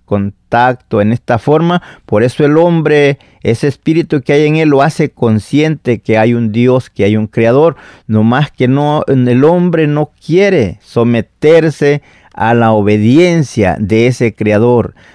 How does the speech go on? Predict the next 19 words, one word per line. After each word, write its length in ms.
No 200
quiere 340
tomarlo 800
como 480
amo 640
y 160
como 360
dueño 720
de 300
él, 440
que 140
él 120
ser 360
propiedad, 920
en 220
que 200
ya 340
él 440
pagó 640